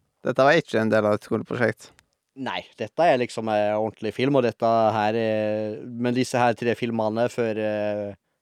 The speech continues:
Speaker 2: han, eh, Bruce Campbell har jo gitt han usannsynlig mye jobb. Og en hel T V-serie som sånn her, eh, sheriffaktig opplegg, eh, som gikk på T V i hinne der, flere sesonger. Så han har fått mye jobb på grunn av dette, han da.
Speaker 1: Ja, det er jo bra.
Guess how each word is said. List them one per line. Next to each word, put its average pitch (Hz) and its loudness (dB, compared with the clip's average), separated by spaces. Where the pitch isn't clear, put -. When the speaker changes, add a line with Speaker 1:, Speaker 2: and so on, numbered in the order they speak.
Speaker 2:
han, 101 -6
eh, 98 -8
Bruce 104 -8
Campbell 107 -2
har 113 2
jo 107 -2
gitt 104 -14
han 113 -2
usannsynlig 123 -2
mye 98 -6
jobb. 92 -10
Og 113 -18
en 104 -8
hel 107 -4
T 113 -2
V-serie 101 -6
som 101 -8
sånn 104 -12
her, 95 -10
eh, 95 -10
sheriffaktig 95 -10
opplegg, 95 -12
eh, 101 -10
som 104 -14
gikk 101 -16
på 98 -12
T 98 -8
V 98 -8
i 98 -8
hinne 104 -6
der, 113 -2
flere 104 -10
sesonger. 117 -2
Så - -20
han 110 -6
har 101 -4
fått - -10
mye 175 2
jobb 160 2
på 151 0
grunn 110 -2
av 98 -4
dette, 98 -6
han 90 -4
da. 90 -8
Speaker 1:
Ja, - -8
det - -4
er 147 0
jo 117 -2
bra. - -10